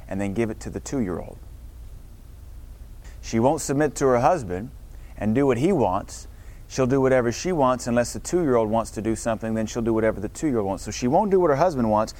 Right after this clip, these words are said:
but she will do what the two-year-old wants. So now you have a family flipped totally upside down. It's like trying to balance the pyramid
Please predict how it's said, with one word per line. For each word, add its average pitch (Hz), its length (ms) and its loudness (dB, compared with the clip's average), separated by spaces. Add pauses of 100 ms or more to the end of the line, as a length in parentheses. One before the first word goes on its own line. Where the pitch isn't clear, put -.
(140)
but - 80 -10
she - 160 0
will 156 140 4
do 135 100 4
what 123 120 2
the - 60 -6
two-year-old 113 460 2
wants. 78 420 -12 (520)
So 120 160 -2
now 139 140 4
you 139 160 2
have 135 160 4
a 117 60 -2
family 127 560 4 (220)
flipped - 480 0
totally 170 500 4
upside 131 500 2
down. 82 400 -4 (1300)
It's - 120 -2
like 120 100 2
trying 135 240 2
to 127 80 4
balance 123 380 2
the 110 80 -8
pyramid 110 560 2